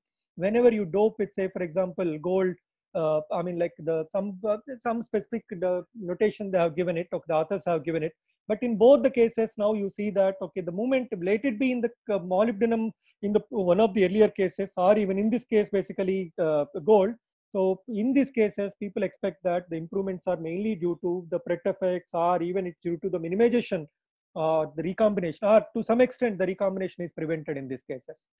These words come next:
So then if you look at now the conversion efficiencies, okay, so typically the conversion efficiency is not very great, but the materials are not actually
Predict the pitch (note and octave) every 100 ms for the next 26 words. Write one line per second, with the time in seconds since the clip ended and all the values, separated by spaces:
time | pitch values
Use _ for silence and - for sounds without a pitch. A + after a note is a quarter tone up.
0 | _ _ _ A3+ A3 A#3+ D4+ C4+ B3 A#3
1 | - D#4 D#4 B3+ C4 B3 A3 G#3+ C4 C4
2 | A#3 A3 A#3 A#3+ A3+ A3 A3 G3+ G3+ G3+
3 | G3 F#3+ - F#3+ C4 B3+ G#3 - _ _
4 | F#3 F3+ F#3 F#3+ C4+ - B3 B3 B3+ A#3
5 | B3 G3+ F#3+ G#3+ G#3 G#3+ G#3+ A3 D4+ C4+
6 | C4+ C4+ A3 G#3+ D4+ D4 - A#3 G#3+ A3
7 | G#3+ G#3 - G#3 A3 F3+